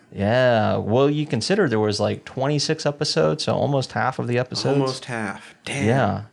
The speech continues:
Speaker 1: Have you ever watched Reaper from two thousand seven through two thousand nine?
Speaker 2: Fucking love Reaper.
Speaker 1: Right?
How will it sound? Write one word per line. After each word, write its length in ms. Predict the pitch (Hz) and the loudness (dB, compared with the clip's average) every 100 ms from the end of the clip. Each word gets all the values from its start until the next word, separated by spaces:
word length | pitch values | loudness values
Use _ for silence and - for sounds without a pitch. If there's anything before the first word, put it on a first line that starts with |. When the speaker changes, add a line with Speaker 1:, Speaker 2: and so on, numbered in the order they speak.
| - | -8
Speaker 1:
Have 100 | 104 | 0
you 80 | 135 | 2
ever 160 | 131 | 2
watched 380 | 120 120 113 - | 4 4 4 0
Reaper 500 | 101 113 135 156 156 | 0 2 2 2 2
from 220 | 156 113 | 0 0
two 100 | 101 | 2
thousand 300 | 113 110 107 | 2 2 2
seven 260 | 104 113 107 | 0 0 0
through 160 | 101 | -2
two 140 | 101 110 | -2 0
thousand 300 | 107 104 101 | 0 0 0
nine? 320 | 107 120 127 | 0 0 0
Speaker 2:
Fucking 160 | 131 156 | 0 0
love 280 | 180 180 | 0 0
Reaper. 540 | 139 113 98 85 65 - | 0 -2 -2 -6 -10 -14
Speaker 1:
Right? 640 | - 95 107 190 202 - | -2 0 0 -2 -6 -12